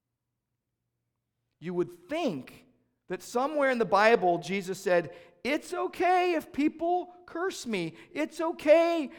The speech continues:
if people blaspheme my name." Because the way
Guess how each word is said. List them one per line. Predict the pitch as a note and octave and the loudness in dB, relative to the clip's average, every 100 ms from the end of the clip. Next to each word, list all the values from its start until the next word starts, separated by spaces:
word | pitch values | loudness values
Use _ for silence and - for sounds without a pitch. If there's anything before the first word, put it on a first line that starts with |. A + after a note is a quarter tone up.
| - | -8
if | C4 C#4 | -6 -4
people | - C#4+ D4+ C#4+ | -2 -2 -2 -4
blaspheme | B3+ C4+ D#4 D#4 - C#4+ | 0 2 2 0 -8 -6
my | C4+ C#4 C#4 | -2 -2 -2
name." | C4+ C#4 D#4 C#4+ F#3+ C3 - _ _ _ _ _ _ _ _ | -2 -2 -2 -4 -8 -14 -20 _ _ _ _ _ _ _ _
Because | G#3+ A#3+ G#3+ G#3 - _ | -4 0 0 -2 -18 _
the | - G#3+ | -6 0
way | A#3 E4 | 2 2